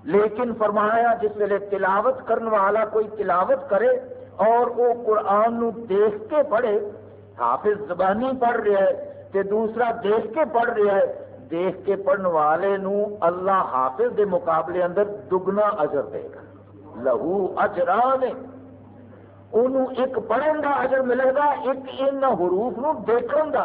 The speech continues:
اجر ملے گا۔ حافظ نو اپنی جگہ اللہ نے انعام دینے، لیکن دیکھ کے پڑھن والے نو دگنا اجر۔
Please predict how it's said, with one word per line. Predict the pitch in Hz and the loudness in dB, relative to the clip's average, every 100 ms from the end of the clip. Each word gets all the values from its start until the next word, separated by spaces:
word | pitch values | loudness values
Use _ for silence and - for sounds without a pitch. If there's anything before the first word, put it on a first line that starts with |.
| 151 | 0
اجر | 127 - | -2 -6
ملے | - - - | -8 -12 -16
گا۔ | - - - 151 147 135 135 - 139 135 131 127 - - - - - 98 101 - - - - - - - - | -20 -20 -18 -16 -16 -16 -18 -20 -20 -20 -20 -20 -20 -20 -20 -20 -20 -20 -20 -20 -20 -20 -20 -20 -20 -20 -14
حافظ | 73 - 135 208 | -12 -8 -8 -6
نو | 190 - - - | -8 -8 -12 -10
اپنی | - - 262 | -10 -8 -8
جگہ | 254 220 196 156 - | 0 2 2 0 -2
اللہ | 147 165 165 143 | -8 -2 -2 -2
نے | 139 | -8
انعام | 139 127 120 | -8 -8 -10
دینے، | 123 107 90 - - - - - - - - | -12 -12 -16 -20 -20 -20 -20 -20 -20 -20 -2
لیکن | 139 147 156 120 | 0 0 -6 -6
دیکھ | 151 180 175 | -2 0 0
کے | 185 | -2
پڑھن | 196 185 185 | -2 0 0
والے | 170 147 139 151 | 0 4 4 2
نو | 156 - | -4 -4
دگنا | 143 120 117 110 | -4 -4 -6 -6
اجر۔ | 82 76 | -6 -10